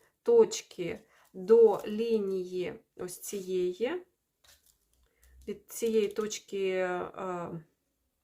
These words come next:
куток лінії сидіння ориг-, базової, я відступила вниз, в мене від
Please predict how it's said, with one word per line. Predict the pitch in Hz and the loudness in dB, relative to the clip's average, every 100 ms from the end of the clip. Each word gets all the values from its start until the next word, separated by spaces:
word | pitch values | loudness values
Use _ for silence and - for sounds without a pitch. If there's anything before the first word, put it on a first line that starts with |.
| _ _ _ _ | _ _ _ _
куток | - 226 233 202 - 196 | -4 2 4 4 2 -6
лінії | 196 196 185 | -4 -2 -2
сидіння | 180 - 185 185 185 170 170 165 - - - - - _ _ _ _ _ _ _ _ - - - | -4 -10 -12 -6 -4 -2 -6 -10 -18 -20 -20 -20 -20 _ _ _ _ _ _ _ _ -20 -14 -6
ориг-, | 202 196 - 190 | -4 -4 -6 -2
базової, | 226 285 233 185 175 185 | 0 0 -2 -4 -8 0
я | 220 | 0
відступила | 226 - - 208 196 | 0 -4 -8 -6 -4
вниз, | 208 254 339 - | -2 -2 -4 -10
в | 190 196 | -8 -2
мене | 247 262 | 0 0
від | 196 190 - | -2 -4 -14